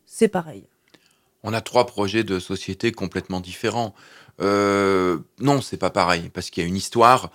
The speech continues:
Speaker 2: Euh, il y a l'histoire de France qui nous a montré que c'était pas pareil quand l'extrême droite était au pouvoir que quand c'était le capital.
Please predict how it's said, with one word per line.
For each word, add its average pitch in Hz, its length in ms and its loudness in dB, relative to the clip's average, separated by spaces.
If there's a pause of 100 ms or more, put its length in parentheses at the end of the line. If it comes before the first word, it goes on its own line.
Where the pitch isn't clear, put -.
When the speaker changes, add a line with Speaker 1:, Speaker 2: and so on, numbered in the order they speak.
(320)
Speaker 2:
Euh, 85 460 2
il 80 80 -6
y 87 60 -4
a - 20 -6
l'histoire 85 380 -6
de 85 80 -12
France - 400 -2
qui 90 100 -12
nous 90 180 -4
a 87 60 -2
montré 87 340 -4
que 120 60 -8
c'était - 240 -12
pas 82 140 -10
pareil 95 320 -2
quand - 220 -16
l'extrême 82 360 -10
droite 85 260 -4 (160)
était 87 220 -8
au 82 60 -6
pouvoir 95 460 0
que 87 80 -10
quand 87 200 -10
c'était - 300 -8
le 76 100 -6
capital. 95 540 -2